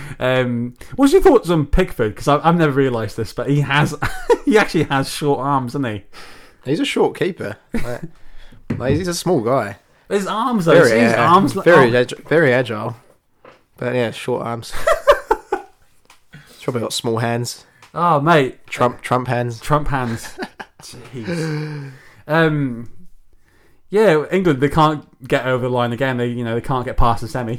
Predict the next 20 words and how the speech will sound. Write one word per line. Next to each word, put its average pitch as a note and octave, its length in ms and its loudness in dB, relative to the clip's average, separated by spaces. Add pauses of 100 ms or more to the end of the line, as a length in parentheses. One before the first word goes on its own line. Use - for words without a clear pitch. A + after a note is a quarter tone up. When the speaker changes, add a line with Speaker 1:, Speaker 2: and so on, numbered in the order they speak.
(100)
Speaker 2:
Mm. B2 420 -2
Speaker 1:
<laughs> - 60 -8 (720)
Do F#4 80 2
you - 60 -2
know B3 80 8
what - 120 4
I F#3 80 8
mean? C#3 340 2 (800)
Someone A3 320 4
give F#3 160 6
them F3 100 2
some D3+ 180 0
Viagra. C#3+ 640 2 (160)
<laughs> - 580 -10
Do D#3+ 100 0
you - 60 4
know - 40 4
what D3+ 80 6
I B2+ 60 0
mean? A2 140 -8